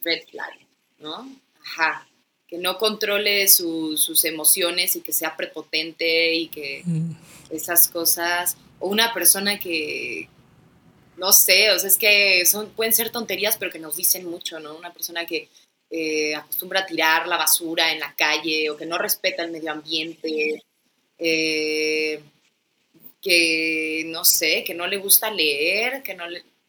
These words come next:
Speaker 1: Todas esas cosas para mí son red flags, ¿no? O que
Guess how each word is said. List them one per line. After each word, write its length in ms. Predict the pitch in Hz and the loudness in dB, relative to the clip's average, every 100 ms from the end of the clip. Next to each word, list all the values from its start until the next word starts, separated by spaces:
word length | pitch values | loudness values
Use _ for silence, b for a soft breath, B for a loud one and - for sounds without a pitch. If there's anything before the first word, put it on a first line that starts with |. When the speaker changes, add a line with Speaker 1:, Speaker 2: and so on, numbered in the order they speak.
| _ _ _ _ | _ _ _ _
Speaker 1:
Todas 300 | - 330 349 | 2 4 4
esas 300 | 311 294 277 | 2 4 4
cosas 520 | - 220 - 240 262 - | 4 2 4 4 2 0
para 200 | 165 156 | -2 -4
mí 160 | 160 | -2
son 280 | 156 165 160 | -4 -4 -10
red 200 | 156 151 - | -6 -6 -6
flags, 400 | - - - - | -16 -14 -12 -12
¿no? 80 | _ 135 _ _ _ _ _ _ _ _ _ _ _ _ _ _ | _ -20 _ _ _ _ _ _ _ _ _ _ _ _ _ _
O 120 | 180 | -8
que 600 | - 185 180 175 139 - | 0 4 6 6 4 -2